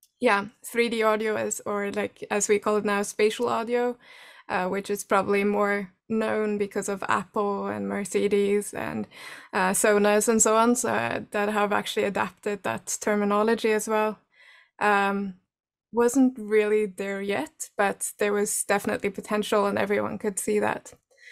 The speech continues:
Um, so fast forward, now we're four years into our startup journey, and, uh, we have developed, I actually have one next to me in the wrong colors though, for, for the designers.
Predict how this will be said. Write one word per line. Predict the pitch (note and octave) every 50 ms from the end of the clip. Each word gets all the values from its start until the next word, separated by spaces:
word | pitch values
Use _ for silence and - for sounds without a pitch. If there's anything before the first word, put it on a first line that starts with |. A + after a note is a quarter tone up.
| - - - - - - - - - _ -
Um, | - G#3+ G3+ G3+ G#3 G3+ G3+ G#3 G3+ G#3 G3+ G3+ -
so | - - - A#3 G#3+ G#3+ A3
fast | G#3+ - A#3+ G#3+ A3+ A3 - -
forward, | - B3 A3 G#3 G#3 G#3+ A3 A#3 B3+ B3 C4 B3 A#3+
now | A#3 G#3+ G#3+ G#3+ G#3+ G#3+
we're | G#3 G#3 G3+ G3+ G#3 G#3 G#3 G#3
four | - - - - G#3+ G#3 G#3 G#3 G3+ G3+ G3+ G3+
years | G3+ G3+ G3+ G#3+ G#3 G#3 A3 G#3 - - -
into | - A3 G#3+ G#3 - - A3 G#3 G#3 G#3 G#3
our | A3 G#3 G3 G3+ G3+ G3+ G3+ G3+ G#3 G#3+ G3 G#3+ A3+
startup | - - A#3+ G#3 G3+ G3+ G3+ -
journey, | - G#3 A3 A3 A3 A#3+ C#4 C#4 - _ _ _ _ _ _ _ _ _ _ _ _ _ _ _ _ _ -
and, | G3+ G3+ G3+ G3+ G3+ G3+ G3+ G#3 G3+ G#3+
uh, | G#3 G#3 G#3 A3 A3
we | G#3+ G#3+ G#3+ G#3+
have | G#3+ A3 G#3+ G#3+ G#3 G#3 -
developed, | - G#3 G#3 G3+ G3+ G3+ G3+ G3+ G3+ - - - - - - -
I | G#3 G3+ G3+
actually | G3+ - - G#3+ G3+
have | G#3+ G#3
one | A3 G#3+ G3+ G#3 G#3+ G#3+ F#3+ - - - _ _ _ _ _ _ _ _
next | - A3+ A3+ - - -
to | - B3+
me | A3 A#3+ B3 C4+ C#4 C#4
in | - A3 A3
the | A3 G#3+
wrong | G#3+ A3 A3+ A3+ B3
colors | - B3+ A3+ A3 A3 G#3+ G#3 G3+ -
though, | - G#3 G#3 G3+ G#3+ A3+ A#3 A#3 -
for, | - - - G3+ G3+ G3+ G3+ G3+ G3+
for | - - G#3 G3+ G3
the | G#3 G3+
designers. | G3 G#3 G#3 G3+ G#3 G3+ G3+ G3+ G#3 A3+ - - - -